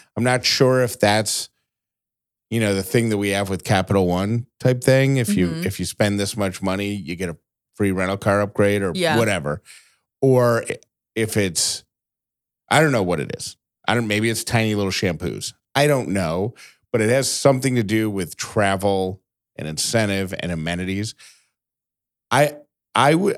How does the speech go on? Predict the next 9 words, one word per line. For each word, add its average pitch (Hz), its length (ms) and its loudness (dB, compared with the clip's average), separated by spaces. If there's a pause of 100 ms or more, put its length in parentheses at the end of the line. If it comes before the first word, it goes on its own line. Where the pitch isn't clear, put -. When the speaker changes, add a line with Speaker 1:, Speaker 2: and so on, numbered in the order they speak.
Speaker 1:
I 127 140 2
would 165 200 0
like 123 440 0
to 90 680 -2 (1700)
interview 87 760 -2
him 85 580 -4 (1000)
on 98 160 -2
the 82 80 -6
podcast. - 640 -8